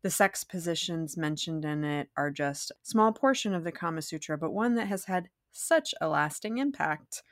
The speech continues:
Position number twenty-three in the Kama Sutra is called the Congress of a Crow. When I was researching this, I also found that there is a current rock band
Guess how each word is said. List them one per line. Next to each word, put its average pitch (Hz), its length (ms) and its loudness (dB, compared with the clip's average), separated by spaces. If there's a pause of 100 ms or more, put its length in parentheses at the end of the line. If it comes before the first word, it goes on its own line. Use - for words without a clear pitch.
(300)
Position 214 640 4
number 190 380 4
twenty-three 175 1400 -2
in 156 160 -2
the 156 60 -2
Kama 151 300 -2
Sutra 143 540 2
is 151 180 0
called 139 520 0 (320)
the 151 180 4
Congress 170 1000 0
of 165 120 0
a 156 80 0
Crow. 143 640 2 (300)
When 208 120 4
I 226 120 10
was 294 180 6
researching 269 480 4
this, 240 180 4
I 185 160 4
also 160 320 2
found 170 400 0
that 165 180 -4
there 160 180 0
is 156 400 -2 (100)
a 147 240 -4 (280)
current 170 680 0 (300)
rock 143 480 4
band 269 600 4